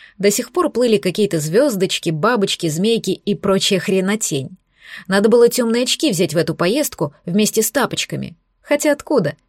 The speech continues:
Их же тоже украли. После официальной части, с торжественной речью председателя и множеством пафосных и не очень поздравлений в адрес истинного света в целом и его линстерского филиала в частности,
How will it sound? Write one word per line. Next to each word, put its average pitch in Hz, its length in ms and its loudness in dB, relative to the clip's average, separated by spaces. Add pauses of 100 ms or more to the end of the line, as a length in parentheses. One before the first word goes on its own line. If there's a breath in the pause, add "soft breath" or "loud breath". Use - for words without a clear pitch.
(140)
Их 220 220 2
же 202 160 0
тоже 262 420 0
украли. 185 600 -4 (840)
После 269 340 2
официальной 208 580 0
части, - 580 -4 (240 soft breath)
с - 140 -8
торжественной 208 800 0
речью 202 440 2
председателя 175 1080 -2
и 190 140 -4
множеством 214 560 -2
пафосных 220 680 -2 (120)
и 226 120 2
не 220 160 2
очень 160 340 -2
поздравлений 175 800 0
в 170 80 0
адрес 185 420 0 (300 loud breath)
истинного 180 500 0
света 165 340 0
в 147 60 -8
целом 208 540 -2 (240 loud breath)
и 214 80 0
его 226 240 4
линстерского 185 720 0
филиала 175 420 0
в - 60 -14
частности, 170 760 -4